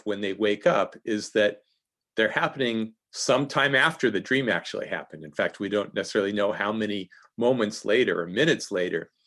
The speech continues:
the dream happened. And we also suspect that people aren't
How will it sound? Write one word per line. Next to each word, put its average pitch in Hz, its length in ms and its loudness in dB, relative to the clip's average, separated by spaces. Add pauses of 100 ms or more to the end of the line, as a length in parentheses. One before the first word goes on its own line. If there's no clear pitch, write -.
(240)
the 104 80 0
dream 101 460 -4
happened. 98 580 -2 (480)
And 107 380 -2
we 110 140 6
also 127 440 6
suspect - 640 -2
that 110 180 -2
people 120 400 -4
aren't 131 380 -2